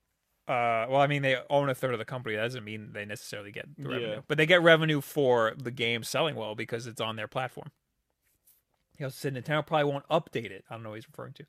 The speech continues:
Speaker 1: They'd have to redo their box art with the online functionality included. Probably would cost a lot of money. Oh, I guess he's talking about Mario Maker. I
Speaker 2: Yeah.
Speaker 1: don't know. I think they could update it with,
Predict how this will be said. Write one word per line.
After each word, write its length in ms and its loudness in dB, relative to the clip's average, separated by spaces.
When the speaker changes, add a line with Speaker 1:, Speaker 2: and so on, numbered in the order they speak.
Speaker 1:
They'd 300 4
have 380 2
to 120 -6
redo 400 -4
their 180 4
box 400 -2
art 340 -4
with 420 -6
the 200 -8
online 540 -6
functionality 680 -10
included. 680 -8
Probably 360 -2
would 180 -6
cost 280 -6
a 60 -8
lot 180 -4
of 80 -8
money. 340 -10
Oh, 1400 2
I 60 -10
guess 140 -10
he's 60 -20
talking 200 -6
about 1000 -6
Mario 340 -8
Maker. 280 -14
I 160 0
Speaker 2:
Yeah. 100 6
Speaker 1:
don't 160 -4
know. 340 4
I 100 6
think 220 -4
they 100 2
could 140 -4
update 340 -6
it 100 -6
with, 140 -8